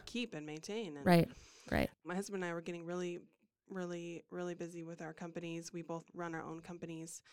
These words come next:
Speaker 1: We were like, "Well, let's just hire a babysitter every afternoon for five hours. No big deal. We're with the day. We homeschool. Like, they're gonna be fine."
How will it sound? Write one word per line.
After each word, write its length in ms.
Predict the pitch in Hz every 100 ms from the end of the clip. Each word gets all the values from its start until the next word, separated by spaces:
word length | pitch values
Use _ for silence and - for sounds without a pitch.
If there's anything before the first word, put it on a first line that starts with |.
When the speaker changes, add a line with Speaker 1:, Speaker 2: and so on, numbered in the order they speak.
| 196
Speaker 1:
We 220 | 180 170
were 160 | 165
like, 320 | 165 160 160 233
"Well, 120 | 233
let's 160 | 202 -
just 180 | 214
hire 260 | 185 175 165
a 40 |
babysitter 520 | 156 156 170 165 160 151
every 260 | 156 156
afternoon 760 | 156 - - 220 247 240 233 226
for 120 | 170
five 280 | - - 190
hours. 520 | 220 220 214 208 196
No 80 | 160
big 240 | - -
deal. 540 | - 247 240 226 226 190
We're 100 | 156
with 140 | 185
the 60 | -
day. 560 | 226 226 220 220 220 - - - _
We 100 | 170
homeschool. 840 | 180 214 208 - - 196 190 185 180
Like, 140 | 160
they're 100 | 170
gonna 120 | 175 -
be 80 | 180
fine." 600 | - 208 196 202 202